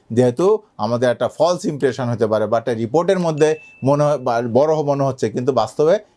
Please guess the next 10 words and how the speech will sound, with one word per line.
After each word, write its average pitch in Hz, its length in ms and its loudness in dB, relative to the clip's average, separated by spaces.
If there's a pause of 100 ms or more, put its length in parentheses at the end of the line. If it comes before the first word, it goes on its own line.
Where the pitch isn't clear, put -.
এরকম 117 300 -2
নাও 113 240 0
হতে 143 200 -4
পারে, 165 180 -2
কিন্তু 135 200 -6
সেটা 120 220 0
কনফার্ম 120 420 -2
করি 175 180 2
ইকোকার্ডিওগ্রাফি 101 800 -2
করে। 80 220 -2